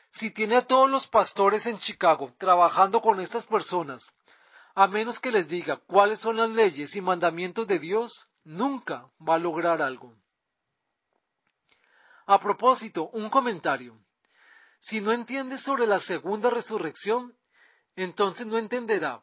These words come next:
por qué Dios no interviene, porque no es el tiempo para que Dios intervenga. Él ha dado esa responsabilidad a la gente,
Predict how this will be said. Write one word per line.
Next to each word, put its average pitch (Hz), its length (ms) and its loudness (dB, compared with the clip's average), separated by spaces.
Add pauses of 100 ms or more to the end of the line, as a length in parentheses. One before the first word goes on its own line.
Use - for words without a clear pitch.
por 175 220 -2
qué 196 160 -2
Dios 214 220 0
no 214 100 -8
interviene, 196 720 -4 (640)
porque 185 360 0
no 165 200 -8
es 165 120 -10
el 208 180 -6
tiempo 208 420 -8
para 165 260 0
que 160 120 -8
Dios 143 240 -8
intervenga. 156 680 -10 (720)
Él 226 360 2 (140)
ha 196 140 6
dado 220 260 4
esa 220 180 -4
responsabilidad 151 880 -6
a 170 60 0
la 175 140 0
gente, 165 400 -12